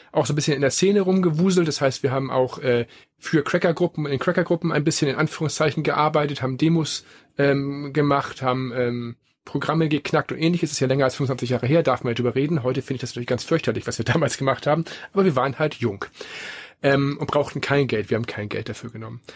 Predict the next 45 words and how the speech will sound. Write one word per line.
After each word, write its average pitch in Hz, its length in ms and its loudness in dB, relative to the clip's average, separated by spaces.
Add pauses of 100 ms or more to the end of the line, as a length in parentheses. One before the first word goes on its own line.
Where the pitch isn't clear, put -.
(200)
Aber, 143 320 2
äh, 139 140 2
war 156 100 2
halt 156 140 -2
eine 143 100 2
spannende 147 360 0
Zeit 165 340 2
und 147 80 -4
mein 139 380 0 (340)
bescheuertes 156 520 2
Pseudonym, 156 480 2
was 160 140 0
ich 156 60 -6
immer 156 100 -2
noch 147 100 -2
verwende 151 380 0
für 139 80 -6
viele 151 180 -2
Dinge, 143 320 2 (220)
kommt - 200 -2
auch 123 80 0
aus 123 120 0
der 131 160 4
Zeit. 151 340 0
Das 143 140 -2
konnte 139 180 -6
ich 131 60 -10
dann 131 100 -2
bis 135 160 -2
heute 127 160 2
nicht 135 220 -4
ablegen, 113 340 0
nämlich 110 140 0
das - 220 0 (280)
Bug - 280 -2
of - 120 -6
N 135 160 2
C - 140 0
E. 139 140 0
Das - 160 -6
kommt - 180 -2
aus - 80 -2
der 143 80 2
damaligen 117 580 0 (300)
Cracker-Zeit. 101 720 -2